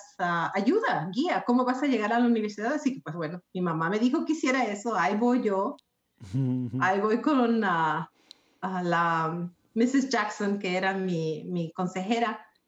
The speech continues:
Speaker 1: y cuando le planteé la situación me dijo, "Mm, yo no creo que tú puedas ir a la universidad.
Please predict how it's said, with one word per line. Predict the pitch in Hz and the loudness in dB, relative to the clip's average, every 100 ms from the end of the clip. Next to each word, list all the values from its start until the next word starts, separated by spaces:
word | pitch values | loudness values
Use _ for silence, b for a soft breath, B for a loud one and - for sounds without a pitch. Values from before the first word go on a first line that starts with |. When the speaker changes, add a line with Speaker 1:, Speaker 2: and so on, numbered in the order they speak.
| _ _ - | _ _ -6
Speaker 1:
y | 220 | -2
cuando | 240 240 240 | 2 4 4
le | 220 | 2
planteé | - 214 202 240 | 0 -2 2 2
la | 277 | 2
situación | 277 240 220 254 240 | 0 -2 -2 2 4
me | |
dijo, | 240 247 254 - - | 4 0 -6 -10 -12
"Mm, | 302 302 302 302 294 302 285 - - - _ _ _ _ _ _ _ _ _ _ _ _ _ _ _ _ _ _ | -8 -6 -6 -6 -8 -10 -12 -12 -12 -12 _ _ _ _ _ _ _ _ _ _ _ _ _ _ _ _ _ _
yo | 233 254 370 | -2 0 0
no | 480 480 | -2 -4
creo | - 330 349 - | -4 -2 -2 -2
que | 247 | -6
tú | 240 226 | -6 -6
puedas | 226 214 208 | -4 -4 -6
ir | 220 | -8
a | 208 | -4
la | 208 180 | -4 -4
universidad. | 170 147 160 - 160 151 | -6 -10 -12 -14 -10 -10